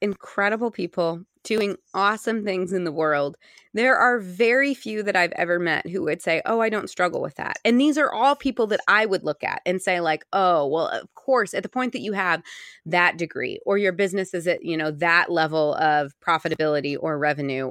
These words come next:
or you have had these accomplishments, surely at that point you start to feel like, 'Okay, I'm not a fake. I've got some validation. I'm doing, you know, I, I am, I'm the real deal.'" And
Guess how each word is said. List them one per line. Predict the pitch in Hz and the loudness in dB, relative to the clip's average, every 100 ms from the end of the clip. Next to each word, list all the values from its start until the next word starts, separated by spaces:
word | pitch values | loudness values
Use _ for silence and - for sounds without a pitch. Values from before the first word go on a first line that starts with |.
| - | -2
or | 175 170 160 147 - - _ | 2 4 2 0 -4 -20 _
you | 165 185 202 190 185 | -12 -6 -2 -2 -2
have | 185 | -2
had | 170 165 160 | 0 -2 -2
these | 180 170 | -6 -6
accomplishments, | - 165 151 175 151 - - | -6 -6 -6 -10 -10 -10 -8
surely | - - 302 294 262 180 | -6 0 2 4 4 2
at | 160 | 2
that | 151 131 | 0 0
point | - 139 127 - - | -4 -8 -8 -10 -8
you | 180 | -6
start | 175 - 170 - | -4 0 -2 -2
to | 160 | -8
feel | - 156 139 | -4 -2 0
like, | 135 135 - _ - | -2 -4 -8 _ -4
'Okay, | 175 156 | -2 0
I'm | 139 | 0
not | 143 127 | 0 -2
a | |
fake. | - 113 - | -2 -6 -4
I've | 156 147 | -4 0
got | 160 - | -2 0
some | 175 | 0
validation. | 156 156 147 151 151 151 135 | 2 2 0 -2 -2 -4 -4
I'm | 147 151 | -4 -2
doing, | 156 143 143 143 _ _ | -2 -2 -4 -8 _ _
you | 170 | -4
know, | 151 131 - | -4 -4 -4
I, | 170 - | -2 0
I | 160 | 0
am, | 175 175 - 180 | 0 0 0 0
I'm | 190 | 2
the | 175 | 0
real | 151 160 147 | 2 2 0
deal.'" | 151 135 - - - - - - - | -2 -4 -6 -12 -18 -20 -20 -20 -6
And | 247 254 247 | 0 2 0